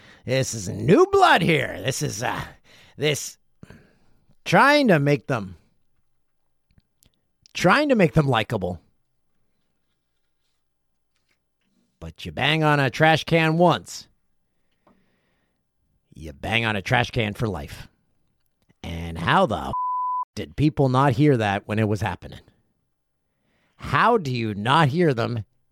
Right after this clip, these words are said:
hitting a <laughs> trash can. I am still baffled by that. No one's like, "What's that? What's that noise?"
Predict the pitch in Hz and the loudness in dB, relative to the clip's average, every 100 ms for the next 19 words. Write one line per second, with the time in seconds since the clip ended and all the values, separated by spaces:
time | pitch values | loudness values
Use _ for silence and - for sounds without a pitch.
0 | - 165 220 240 180 107 107 - - - | 0 2 4 2 0 0 -2 -6 -6 -6
1 | - - _ _ _ - - 101 127 185 | -6 -8 _ _ _ -12 -6 -2 0 0
2 | - - 135 - - - _ _ _ _ | -4 -6 -6 -8 -14 -20 _ _ _ _
3 | _ _ _ _ _ _ _ _ _ _ | _ _ _ _ _ _ _ _ _ _
4 | _ _ _ _ _ _ _ _ _ _ | _ _ _ _ _ _ _ _ _ _
5 | _ _ _ - 170 202 120 - - - | _ _ _ -2 0 0 -2 -10 -12 -12
6 | - - 240 247 156 135 - 120 107 104 | -10 0 4 4 4 0 -2 -8 -6 -8
7 | 92 78 _ _ _ _ _ _ - 214 | -10 -18 _ _ _ _ _ _ 0 4
8 | 294 196 220 196 _ _ _ 208 - 330 | 4 4 2 2 _ _ _ -8 -2 0
9 | 415 - - _ _ _ _ _ _ 311 | 0 -2 -10 _ _ _ _ _ _ -12
10 | - 427 170 120 156 107 82 - | -8 -6 -4 0 0 0 -4 -18